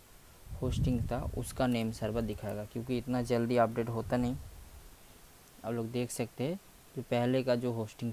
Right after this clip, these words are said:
था उसका name server दिखा रहा है, थोड़ी देर के बाद ये update हो जाएगा और वो change हो जाएगा। और इसमें इधर पे आके done and check name server में click करना होगा।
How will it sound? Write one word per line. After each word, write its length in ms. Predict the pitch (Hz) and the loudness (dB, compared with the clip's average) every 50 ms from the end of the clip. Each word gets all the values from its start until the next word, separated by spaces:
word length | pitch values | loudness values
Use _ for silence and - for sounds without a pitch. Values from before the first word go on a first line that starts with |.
| - 147 | -2 -2
था 80 | 175 - | -4 -2
उसका 320 | - 123 - - - 123 | -4 -6 -6 -2 -2 0
name 200 | 117 113 107 107 | 0 0 -2 -4
server 300 | - - 110 101 110 107 | -4 -4 -6 -4 -2 -4
दिखा 320 | 101 101 - - 107 95 | -4 -4 -8 -10 -10 -10
रहा 120 | 98 98 98 | -8 -8 -10
है, 100 | 98 - - - - - - - - - | -12 -14 -18 -20 -20 -20 -20 -20 -14 -4
थोड़ी 200 | - 139 139 139 | 0 2 4 6
देर 160 | 143 147 139 | 6 4 4
के 160 | 131 - - 139 | 2 0 4 8
बाद 180 | 143 143 139 | 8 10 10
ये 100 | 143 139 | 10 10
update 340 | 135 117 110 113 127 131 135 | 10 10 8 8 4 4 4
हो 100 | 139 139 | 4 4
जाएगा 260 | 135 143 139 139 143 151 | 6 6 4 6 6 6
और 100 | 143 139 | 4 4
वो 100 | 139 131 | 4 2
change 340 | - - - 113 107 101 107 | 0 -2 -4 -4 -4 -4 -6
हो 100 | 107 98 | -8 -6
जाएगा। 280 | 107 104 104 104 110 | -4 -4 -4 -4 -2
और 240 | 110 117 120 123 - - | 0 2 2 2 2 0
इसमें 380 | - 123 - - - 143 143 131 | -4 -6 -6 -4 -4 -2 -2 0
इधर 240 | 127 123 127 123 120 | 0 0 0 -2 0
पे 140 | - 135 127 | 2 4 6
आके 340 | 120 113 113 - - 95 233 233 - - - - - - - - - | 6 4 4 2 -4 -4 -6 -6 -10 -18 -20 -20 -20 -20 -12 -2 2
done 240 | 123 123 131 151 165 - - - - 120 | 4 4 4 2 -2 -8 -12 -10 -4 0
and 160 | 123 123 117 - | 0 0 0 0
check 240 | - - 151 127 131 | 2 4 4 4 4
name 220 | 123 120 117 113 107 - | 2 2 2 0 0 0
server 220 | 110 107 110 110 | 0 2 2 2
में 160 | 113 135 156 - | 2 0 -2 0
click 200 | - 120 113 - | 0 0 0 0
करना 220 | - - - - - | 0 -2 -2 0 0
होगा। 300 | - - - - - | 0 0 0 0 0